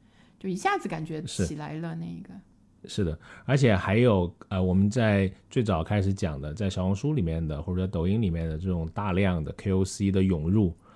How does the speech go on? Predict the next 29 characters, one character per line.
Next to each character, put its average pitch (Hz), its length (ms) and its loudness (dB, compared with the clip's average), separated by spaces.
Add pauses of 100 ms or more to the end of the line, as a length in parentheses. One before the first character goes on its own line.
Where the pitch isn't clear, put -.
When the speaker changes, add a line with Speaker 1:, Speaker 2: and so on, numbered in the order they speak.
(140)
Speaker 1:
嗯。 165 180 -8
Speaker 2:
啊， 80 100 -10 (140)
他 - 160 -6
们 92 240 2
对 95 440 2
这 101 200 0
些 95 320 0
新 131 300 -2
国 90 180 0
货 110 340 4
的 80 400 -4 (440)
传 85 320 -2
播 95 280 2 (360)
都 117 160 -2
是 131 280 -2
一 85 220 0
个 92 240 -2
助 110 220 -2
攻 107 280 0
的 85 220 -2 (480)
这 104 100 -2
么 87 140 2
一 78 100 -2
个 82 380 -4
角 76 180 -6
色 85 280 -4
吧。 - 180 -12 (400)
Speaker 1:
是。 - 160 -8
Speaker 2:
嗯。 156 160 -6